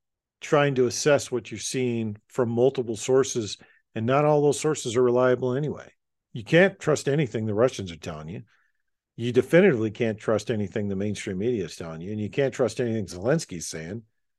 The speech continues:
because most of his, um, most of his cabinet has either left the country or resigned. There's no part of that that ends well for Ukraine's government.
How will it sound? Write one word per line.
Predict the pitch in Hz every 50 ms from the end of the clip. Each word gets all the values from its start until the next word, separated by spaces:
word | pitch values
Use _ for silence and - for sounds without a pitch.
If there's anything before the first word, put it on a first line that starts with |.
| _ _ _ _ -
because | 135 - 165 135 110 110
most | 117 120 127 147 175 196 190 - -
of | 160 139 -
his, | - 131 147 151 147 147 127 113 - - - _ _ _ _ _ _ _ _ _ _ _ _ _ _ _ _ _ _ _ _ _ _ _ _ _ _ _ -
um, | 110 107 104 98 98 95 92 85 82 - _ _ _ _ _ _ _ _ _ _ -
most | 113 120 151 180 175 - -
of | 131 104
his | 117 131 -
cabinet | - - 143 143 143 131 107 95 82 80 - _ _ _ _ _
has | 120 104 104
either | 120 - 113 107 95 95
left | 98 117 135 139 -
the | 143
country | 123 - 123 123 113 - - 131 117
or | 117 98 101
resigned. | 98 90 82 82 98 95 92 85 87 90 - _ _ _ _ _ _ _ _ _ _ _ _ _ _ _ _ _ _ _ _ _ _
There's | 120 113 104 95 104
no | 123 139 165 -
part | - - 135 139 143 127
of | 107
that | 95 90 87 82 80
that | - - 90
ends | 98 101 98 87 85
well | 90 104 101 95 87
for | - - 104
Ukraine's | 92 85 85 - - 107 95 92 82 -
government. | - 92 87 73 - - - _